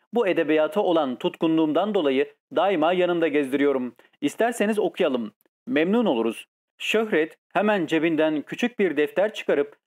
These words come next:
aşağıdaki Fransızca yazılmış saçmaları okumaya başladı. "Çok saygıdeğer,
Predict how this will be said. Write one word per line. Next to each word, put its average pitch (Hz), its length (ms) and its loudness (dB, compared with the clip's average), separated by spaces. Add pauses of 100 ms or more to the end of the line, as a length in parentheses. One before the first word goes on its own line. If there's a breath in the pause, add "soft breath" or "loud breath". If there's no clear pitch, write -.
(120)
aşağıdaki 208 720 0
Fransızca 190 540 -2
yazılmış 139 560 0 (200)
saçmaları 196 720 0
okumaya 170 440 0
başladı. 120 480 0 (640)
"Çok 190 240 -2
saygıdeğer, 156 800 0